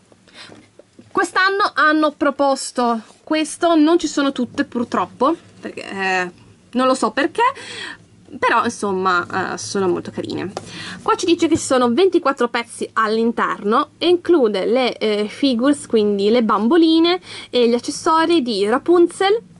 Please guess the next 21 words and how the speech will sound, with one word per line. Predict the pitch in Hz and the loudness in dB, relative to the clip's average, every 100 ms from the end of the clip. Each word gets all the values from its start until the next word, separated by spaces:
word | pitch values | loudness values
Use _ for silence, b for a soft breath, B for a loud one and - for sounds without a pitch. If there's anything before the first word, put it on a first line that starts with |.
| B - | B -4
Lilo, | 254 262 233 262 330 - _ - | 0 2 2 2 0 -2 _ -2
Anna | 277 254 254 262 | 0 2 0 -2
ed | - 226 | -2 -2
Elsa. | 185 69 - - 196 208 _ - _ - _ _ _ _ _ - B B B B _ | -2 -4 -6 -2 -2 -2 _ -20 _ -20 _ _ _ _ _ -20 B B B B _
Quindi | - 226 220 - _ _ _ _ | -6 -4 -2 -6 _ _ _ _
ci | - | 0
sta, | 339 - 180 | 0 0 -4
insomma, | 226 - 214 214 214 196 - _ - _ | -2 2 2 2 0 0 -4 _ -20 _
Lilo | 285 311 302 294 285 | 0 2 2 2 2
è | 262 254 | -2 0
adorabile, | 277 311 294 294 311 302 302 320 381 - | -2 0 2 2 2 2 0 -2 -2 -6
io | - 214 | -2 0
l'adoro, | 214 214 202 214 | 2 2 2 2
adoro | 233 262 320 | 2 2 0
questi | - - | -4 -6
disegni | 240 247 262 269 269 247 | -6 0 0 0 -4 -2
così | 247 214 254 254 240 240 | -4 -2 -2 0 2 0
stupendi. | 208 - - 233 226 202 190 233 262 B 349 311 - | -2 -14 -4 -2 0 -2 0 0 -2 B -16 -16 -4
Qui | 269 254 | 0 0
abbiamo | 226 220 214 202 208 196 185 | 0 -2 0 0 2 0 -2
Elsa, | - 277 302 302 - 311 | 0 2 2 -2 -2 0